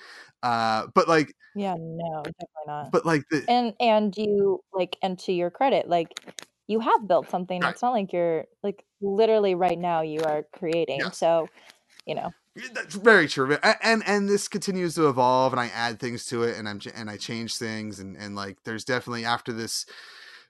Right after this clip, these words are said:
Speaker 1: uh, festival that I've gone insane putting together that I still have yet to book my own guest,
Speaker 2: <laughs>
Speaker 1: like, on my own show for, uh, and it's four
Speaker 2: Oh
Speaker 1: days
Speaker 2: my
Speaker 1: for
Speaker 2: God.
Speaker 1: the day of record-, so the day of recording this episode with Casey here, uh, Super Friends, let's peel back the curtain.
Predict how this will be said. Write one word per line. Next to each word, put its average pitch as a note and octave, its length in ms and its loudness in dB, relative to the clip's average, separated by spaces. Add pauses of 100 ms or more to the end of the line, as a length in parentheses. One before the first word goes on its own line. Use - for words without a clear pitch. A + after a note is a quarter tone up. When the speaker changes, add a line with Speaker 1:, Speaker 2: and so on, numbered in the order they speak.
(140)
Speaker 1:
uh, B2 320 4
festival D3+ 580 4
that C3 100 4
I've A#2+ 180 2
gone B2 200 4
insane C3+ 680 -2
putting C#3 240 -2
together B2 520 2
that A2+ 120 0
I A2+ 120 0
still F#3+ 320 -4
have C3+ 100 2
yet C#3 200 2
to C3 40 -12
book B2+ 240 0
my A2+ 180 0
own B2+ 180 -6
guest, B2 420 -2
Speaker 2:
<laughs> - 80 -20
Speaker 1:
like, B2 180 -6
on B2 100 -2
my A2+ 160 -2
own A#2+ 140 -4
show C3 320 0
for, D3 560 0 (300)
uh, B2 260 4
and C3 100 -2
it's A#2+ 160 -6
four D3+ 200 4
Speaker 2:
Oh D#3 40 6
Speaker 1:
days D3+ 220 4
Speaker 2:
my D#3+ 100 -4 (160)
Speaker 1:
for F#3+ 100 4
Speaker 2:
God. D#3+ 80 -2
Speaker 1:
the E3 60 0
day G3+ 300 8
of G#3+ 160 6
record-, F#3+ 340 2
so E3 120 2
the D3+ 100 2
day G#3+ 200 6
of A#3 100 4
recording D#3+ 400 2
this C3+ 160 -4
episode B2+ 340 -2
with A2+ 140 -6
Casey G#2+ 340 -6
here, G2 300 -6 (260)
uh, G#2 160 -2
Super A2 240 -6
Friends, G#2+ 360 -4
let's - 100 -20
peel F3+ 180 2
back E3 220 4
the C3 80 -6
curtain. G#2 420 -2